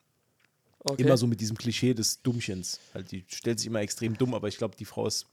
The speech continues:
Speaker 2: ultra intelligent und weiß genau, was sie tut.
Speaker 1: Das, äh,
Speaker 2: Ähm,
Speaker 1: also, äh, umgekehrt wie ich.
Speaker 2: Und die war in einer, in einer, äh, Fernsehshow zu Gast, wo es, ich glaub, drum ging, irgendwie mit St-, äh, irgendwie sch-, sch-, sch-, äh, irgendwelche Stars kochen mit Kindern oder so.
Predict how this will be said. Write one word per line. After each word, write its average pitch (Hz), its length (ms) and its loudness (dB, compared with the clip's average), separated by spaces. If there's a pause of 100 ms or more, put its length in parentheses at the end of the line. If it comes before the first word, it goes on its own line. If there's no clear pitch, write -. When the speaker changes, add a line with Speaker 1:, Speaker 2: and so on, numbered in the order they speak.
Speaker 2:
ultra 139 300 -2
intelligent 98 500 -4
und 95 60 -10
weiß 92 160 -4
genau, 98 160 -4
was 92 100 -6
sie 87 60 -14
tut. 110 160 -6 (260)
Speaker 1:
Das, - 200 -8
äh, 127 180 -8
Speaker 2:
Ähm, 107 400 2
Speaker 1:
also, 139 560 8
äh, - 160 0
umgekehrt 139 500 0
wie - 60 -2
ich. - 260 -6 (520)
Speaker 2:
Und 120 240 8 (160)
die 139 220 4
war 143 240 10
in 135 140 4
einer, 123 260 4
in 123 140 0
einer, 117 300 4
äh, 104 580 -6
Fernsehshow 135 460 -6
zu 123 100 -12
Gast, 107 380 -8 (260)
wo 120 120 -10
es, - 180 -2
ich - 100 -10
glaub, 120 280 0
drum 117 140 0
ging, 120 200 0
irgendwie 117 400 0
mit 107 160 -4 (180)
St-, - 260 -6
äh, 101 280 -2
irgendwie 104 320 -4 (100)
sch-, - 140 -8 (280)
sch-, - 200 -8 (260)
sch-, - 300 -10
äh, 90 300 -2
irgendwelche 104 340 -4
Stars - 600 2
kochen 110 340 -2
mit 104 160 -4
Kindern 98 480 -2
oder 90 240 -2
so. 85 180 -4